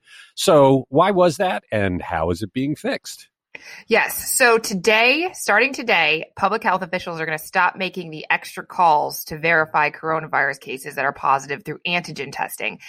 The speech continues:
Speaker 2: That's been the big holdup, um, in these kind of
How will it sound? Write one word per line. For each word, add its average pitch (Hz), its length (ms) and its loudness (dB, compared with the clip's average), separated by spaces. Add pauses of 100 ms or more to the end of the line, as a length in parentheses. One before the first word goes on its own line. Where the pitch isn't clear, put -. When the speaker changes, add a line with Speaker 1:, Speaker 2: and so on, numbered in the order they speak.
(180)
Speaker 2:
That's 247 240 0
been 330 140 -2
the 240 80 2
big 190 280 0
holdup, 180 680 0 (340)
um, 156 340 2
in 175 220 -6
these 165 160 -8
kind 175 180 -4
of - 60 -8